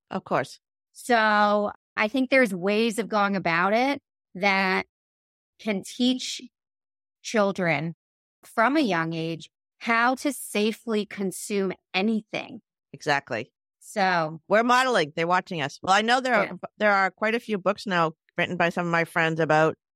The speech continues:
Speaker 1: growing can-, what's growing in grandma's garden.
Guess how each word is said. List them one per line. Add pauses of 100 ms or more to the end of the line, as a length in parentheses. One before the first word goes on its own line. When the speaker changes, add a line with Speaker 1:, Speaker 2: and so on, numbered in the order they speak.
(180)
Speaker 1:
growing
can-, (300)
what's
growing (160)
in
grandma's
garden.